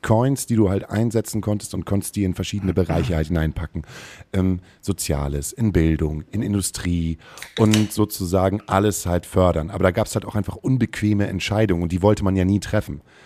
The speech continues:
Und es ist immer dazu gekommen, weil wenn du immer nur die guten Sche-, Entscheidungen, für dich halt guten Entscheidungen oder für mich halt guten Entscheidungen getroffen hast, warst du erstens relativ schnell blank und zweitens waren alle so unzufrieden,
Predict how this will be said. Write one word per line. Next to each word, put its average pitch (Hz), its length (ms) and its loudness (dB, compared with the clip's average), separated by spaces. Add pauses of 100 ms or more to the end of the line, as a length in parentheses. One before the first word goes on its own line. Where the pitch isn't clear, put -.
(360)
Und 92 340 -2
es 98 180 -2
ist 95 120 -4
immer 120 240 2
dazu 117 260 2
gekommen, 113 460 0
weil 92 200 4
wenn 101 140 0
du 107 80 4
immer 107 160 2
nur 101 80 4
die 90 80 0
guten 139 240 2
Sche-, 120 140 0
Entscheidungen, 95 500 0
für - 160 0
dich 139 300 4
halt 98 140 0
guten 151 260 0
Entscheidungen 90 340 0
oder 80 80 -4
für - 80 -4
mich 117 120 2
halt 85 120 -4
guten 135 180 -4
Entscheidungen 87 300 -2
getroffen 87 200 -2
hast, 90 200 -4
warst 101 240 2
du - 60 -6
erstens 104 400 -6
relativ 101 280 2
schnell 92 220 2
blank 92 320 0
und 104 160 -4
zweitens 104 400 2 (220)
waren 104 160 2
alle 123 180 6
so 110 160 4
unzufrieden, 110 560 0